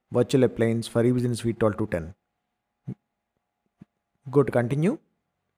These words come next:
and continue. Accept the terms and conditions and continue.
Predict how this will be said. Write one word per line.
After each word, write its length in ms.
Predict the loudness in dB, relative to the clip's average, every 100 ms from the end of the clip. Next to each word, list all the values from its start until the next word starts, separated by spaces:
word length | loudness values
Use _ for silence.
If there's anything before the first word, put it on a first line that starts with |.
| _ _ _ _ _ _ _ _ _ _ _ _ _ _ _ _ _ _ _ _ _ _
and 160 | -8 -4
continue. 440 | -2 -2 -2 -2 -4 _ _ _ _ _ _ _ _ _ _ _ _ _ _ _ _ _ _ _ _ -10 -6
Accept 320 | 0 0 0
the 80 | 2
terms 300 | 2 2 0
and 120 | 0
conditions 760 | -2 -2 -2 -4 -6 -10 -14 -20 _ _ _ -6
and 180 | -4
continue. 460 | -2 -2 -2 -6